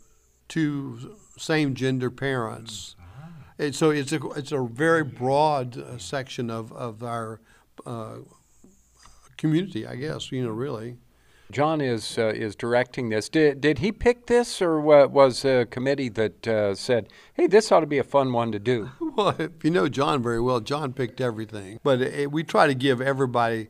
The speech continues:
Speaker 1: something to see when they, when they come to the theater.
Speaker 2: Mm-hmm.
Speaker 1: You may not want, like every show we do, but we, we try to make that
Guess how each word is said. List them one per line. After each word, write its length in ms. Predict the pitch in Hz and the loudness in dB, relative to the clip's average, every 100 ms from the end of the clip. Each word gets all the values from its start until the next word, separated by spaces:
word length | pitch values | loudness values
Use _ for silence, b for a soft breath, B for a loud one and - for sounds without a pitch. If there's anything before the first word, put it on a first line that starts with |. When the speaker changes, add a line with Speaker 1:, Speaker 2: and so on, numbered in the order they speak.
| b b b | b b b
Speaker 1:
something 520 | - - 160 131 127 101 | -12 0 0 2 -4 -4
to 80 | |
see 280 | 101 - 123 | -8 -2 -2
when 240 | 110 110 110 | 0 -4 -4
they, 180 | 107 | -8
when 180 | 127 120 | -8 -8
they 100 | 117 | -8
come 220 | 113 120 | -6 -6
to 80 | 110 | -6
the 160 | 104 107 | -12 -10
theater. 420 | 131 120 113 120 | -6 -4 -4 -8
Speaker 2:
Mm-hmm. 400 | - - - - | -18 -20 -20 -2
Speaker 1:
You 80 | 151 | 2
may 160 | 160 147 | 2 4
not 260 | 139 123 | 2 2
want, 220 | 120 127 | 0 -2
like 300 | 131 123 120 | 0 0 -2
every 320 | 143 147 143 135 | -2 -2 -2 -8
show 260 | - 135 | -2 0
we 200 | 120 117 | 0 -4
do, 260 | 110 107 135 | -4 -6 -4
but 180 | 131 120 | -6 -6
we, 260 | 123 110 113 - _ | -8 -10 -12 -20 _
we 100 | - | -10
try 200 | 147 139 | -4 0
to 100 | 127 | 0
make 340 | 120 123 120 _ b b b | 0 -4 -6 _ b b b
that 180 | 120 | -12